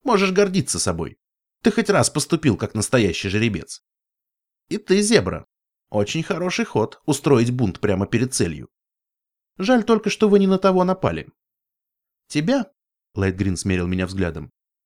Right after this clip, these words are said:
«я не буду убивать. Дам тебе возможность лично увидеть гибель твоего народа.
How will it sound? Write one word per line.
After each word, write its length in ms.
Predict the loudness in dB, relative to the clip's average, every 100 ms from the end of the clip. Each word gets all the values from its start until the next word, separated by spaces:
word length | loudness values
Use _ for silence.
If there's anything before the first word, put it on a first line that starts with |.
| _
«я 180 | 0 4
не 120 | 4
буду 260 | 4 4
убивать. 520 | 2 0 -2 -4 -10 -20 _ _ _ _ _ -6
Дам 280 | 2 2
тебе 220 | 2 0 2
возможность 600 | 2 4 2 2 -4 0
лично 380 | 0 0 -2
увидеть 400 | -2 0 0 -2
гибель 320 | -2 0 0 0
твоего 320 | 0 2 2
народа. 480 | 2 0 -2 -8